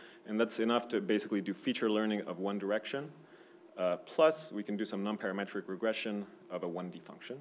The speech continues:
So we combine these two things together, and we get, uh, the right kind of reasonably, uh, right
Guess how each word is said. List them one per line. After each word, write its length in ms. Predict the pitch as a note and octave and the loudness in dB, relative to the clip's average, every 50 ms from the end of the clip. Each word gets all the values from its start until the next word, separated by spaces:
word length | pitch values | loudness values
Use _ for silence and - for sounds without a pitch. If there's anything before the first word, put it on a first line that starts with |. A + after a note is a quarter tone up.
| C#3+ - | -12 -18
So 160 | - - - | -16 -10 -8
we 80 | F#2 F2+ | -8 -6
combine 440 | - - G2+ G2+ A2 A2 A2+ A2 G2+ | -4 -2 0 2 2 2 2 0 0
these 120 | G2 - | -2 -6
two 140 | - G2+ F#2+ | -6 -8 -8
things 260 | - G2+ F#2+ F2+ - | -6 -8 -8 -8 -8
together, 400 | - F#2+ F2+ E2 E2 G#2 C#3 F3 E3+ - - - - - - - - - - - - - - - | -10 -6 -4 -2 -2 -2 -4 -4 -6 -14 -20 -20 -20 -20 -20 -20 -20 -20 -20 -20 -20 -14 -8 -6
and 220 | F#2+ F2+ F2+ F2+ | -4 -4 -4 -4
we 80 | F2+ F2+ | -6 -2
get, 300 | F2+ F#2+ F2+ E2+ - - | 0 0 0 0 0 -4
uh, 200 | E2 E2 E2 E2 D#2 | -10 -8 -8 -8 -8
the 80 | D#2 D#2+ | -8 -4
right 260 | D#2 F2 E2+ E2 D#2+ E2 - - - - - | -2 -2 -2 -2 -4 -6 -12 -20 -20 -20 -18
kind 160 | - - D2+ | -16 -14 -14
of 60 | E2+ - - - - - - - - - - F3+ - | -14 -16 -18 -20 -20 -20 -20 -20 -20 -18 -16 -14 -10
reasonably, 720 | - F#2 G2+ A2 A2+ G#2+ G#2+ G2+ F#2+ F2+ G2 F#2+ F#2 F#2 F#2+ | -6 2 4 4 4 6 6 4 4 6 6 6 6 4 2
uh, 260 | F#2+ - E2+ E2+ E2+ | 0 -2 -2 -2 -2
right 520 | E2 D#2 F2 F2 E2 D#2+ - - - - | -2 0 0 0 0 0 -2 -6 -12 -12